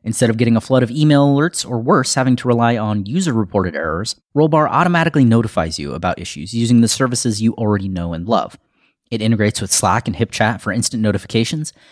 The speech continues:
and can automatically set up new tasks in Jira, Pivotal Tracker, and Trello. Rollbar also hooks into your favorite source control hosts like GitHub, Bitbucket, and GitLab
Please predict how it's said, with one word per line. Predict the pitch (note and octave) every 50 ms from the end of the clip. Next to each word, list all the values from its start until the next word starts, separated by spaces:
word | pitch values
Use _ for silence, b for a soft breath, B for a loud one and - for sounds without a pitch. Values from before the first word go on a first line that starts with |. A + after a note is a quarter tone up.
| b b b
and | D#3 E3+ E3+ -
can | - F3
automatically | C#3+ D#3 F#3 G3+ F#3 F3+ F#3 F3+ - F3
set | D#3+ - - D3
up | C3+ C#3 -
new | A#2+ B2+ B2
tasks | A#2+ A2+ A2+ B2+ B2 - - -
in | G#2 G2
Jira, | G2 A2+ A2+ A2+ B2 B2+ C3 B2+ - -
Pivotal | - B2 A2 A#2 G2+
Tracker, | - - D#3 D3 C#3+ - D3 C#3+ C#3 -
and | - A2+ A2+ G#2
Trello. | - - F#2 E2 C2+ C2 - - _ _ _ _ -
Rollbar | A#2 A2+ A2 A#2 A2+ A2+ A2 F2
also | - A2+ A#2 - - A#2+
hooks | A2 C3 A#2+ -
into | - A#2+ C3+ A#2+ - A#2+
your | A#2+ A#2
favorite | A2 - - G#2 G#2+ G#2+ A2 G#2+ -
source | - - B2+ C3 C3
control | - - C3 - - A2 G#2
hosts | F2 G#2 E2+ D#2+ - -
like | - F#2+ F2 F2 F#2
GitHub, | A2+ G#2+ - A#2 A2+ A2 G#2+ G#2+
Bitbucket, | G#2 B2 G#2+ - B2+ A#2+ - C3 B2 -
and | A2 A#2+ A2+ G#2
GitLab | G2+ D#3 D3+ - C#3 B2 G#2 G2+ G2+